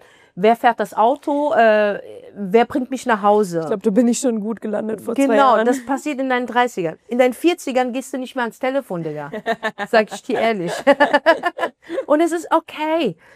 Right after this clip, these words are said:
Speaker 1: Es ist ein Prozess.
Speaker 2: Ja, klar, man entwickelt sich ja auch.
Speaker 1: Es ist okay. Das ist okay und das ist okay. Hauptsache, es macht dir Spaß, weißt du so?
Speaker 2: Alles okay, ja. Mhm. Mm.
Speaker 1: Mhm.
Speaker 2: Glaubst du, du bekommst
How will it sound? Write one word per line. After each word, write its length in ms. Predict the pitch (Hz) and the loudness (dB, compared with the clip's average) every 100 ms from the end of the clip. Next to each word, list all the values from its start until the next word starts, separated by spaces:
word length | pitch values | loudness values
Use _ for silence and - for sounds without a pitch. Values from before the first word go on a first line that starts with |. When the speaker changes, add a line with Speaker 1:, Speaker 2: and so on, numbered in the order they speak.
| - | -6
Speaker 1:
Es 180 | 262 302 | -4 -4
ist 120 | - | -4
ein 120 | 302 | -4
Prozess. 360 | 277 277 - 285 | -2 -8 -6 -2
Speaker 2:
Ja, 120 | 185 | -2
klar, 240 | 170 170 160 | 0 -2 0
man 160 | 156 | -2
entwickelt 400 | 147 151 151 170 | -6 -8 -10 -12
sich 140 | 160 135 | -14 -12
ja 140 | - | -10
auch. 120 | 107 | -6
Speaker 1:
Es 120 | 285 311 | -6 -6
ist 160 | - | -6
okay. 340 | - - 320 - - - | -8 -2 -2 -2 -10 0
Das 200 | 277 311 | 0 2
ist 140 | 349 | -4
okay 420 | 330 - 320 330 _ _ | -4 -2 -2 -2 _ _
und 180 | - 185 | -8 0
das 200 | 233 233 | 2 2
ist 140 | 226 190 | -2 -4
okay. 360 | 175 170 151 - - | -6 -6 -6 -8 -2
Hauptsache, 300 | 277 311 330 | 0 2 -2
es 100 | 285 | -2
macht 180 | 302 285 | -6 -4
dir 80 | 277 | -6
Spaß, 380 | - 339 269 - | -6 -6 -6 -4
weißt 200 | 208 - | -6 -4
du 60 | |
so? 140 | 269 302 | -2 -2
Speaker 2:
Alles 180 | 320 170 | -4 -8
okay, 280 | - 175 175 | -6 -2 0
ja. 260 | 180 185 _ _ _ | -2 -4 _ _ _
Mhm. 400 | 180 165 190 226 226 _ _ _ _ _ _ | -8 -4 -2 -2 -6 _ _ _ _ _ _
Mm. 360 | 196 226 233 233 226 _ - | -2 0 2 0 -4 _ -10
Speaker 1:
Mhm. 520 | 196 190 196 240 302 _ _ _ _ _ _ _ _ _ _ _ _ - 214 | -6 -2 -2 -4 -8 _ _ _ _ _ _ _ _ _ _ _ _ -10 -4
Speaker 2:
Glaubst 480 | 196 196 233 - 311 | 2 2 0 -6 -4
du, 280 | 311 339 349 _ _ | -2 -2 -6 _ _
du 180 | 202 226 | -8 -6
bekommst 600 | 214 202 220 220 214 - | -6 -4 -4 -4 -8 -14